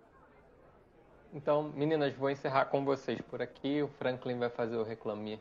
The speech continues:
aqui dele, aqui. Se vocês quiserem ficar aqui pra ouvir, fiquem à vontade. É, eu vou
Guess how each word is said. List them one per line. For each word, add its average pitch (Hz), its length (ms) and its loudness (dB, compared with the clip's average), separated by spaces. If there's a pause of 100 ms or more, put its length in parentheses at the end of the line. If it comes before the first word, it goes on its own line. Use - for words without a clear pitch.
(120)
aqui 113 320 -2
dele, 117 420 0
aqui. 147 360 -2
Se - 100 -16
vocês 120 260 -4
quiserem 113 300 0
ficar - 340 0
aqui 104 300 -2
pra 110 220 -2
ouvir, 101 420 0
fiquem 104 260 -10
à 101 40 -4
vontade. 107 680 -4 (1300)
É, 117 680 -4
eu 113 140 -2
vou 117 640 0